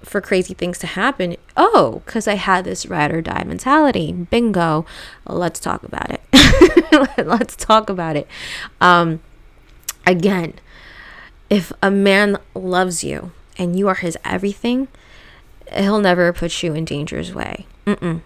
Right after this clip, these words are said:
mm-mm. And he would definitely not use you as a mule or scapegoat just so that they can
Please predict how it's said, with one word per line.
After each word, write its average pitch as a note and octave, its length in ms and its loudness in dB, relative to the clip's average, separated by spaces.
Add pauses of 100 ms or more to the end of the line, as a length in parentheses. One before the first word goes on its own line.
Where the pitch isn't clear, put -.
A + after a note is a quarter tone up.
(140)
mm-mm. E3+ 640 -8
And G3 120 2
he A3+ 100 6
would G3+ 240 2
definitely G#3+ 500 2
not F3 320 0
use F3 320 -2
you D#3+ 360 0
as D#3 520 -2
a D#3 420 -4 (360)
mule F3 760 2
or E3 140 0
scapegoat F3 800 -2 (140)
just D#3+ 340 -4
so E3+ 180 0
that E3 340 -2
they D#3 220 -2
can E3 600 -8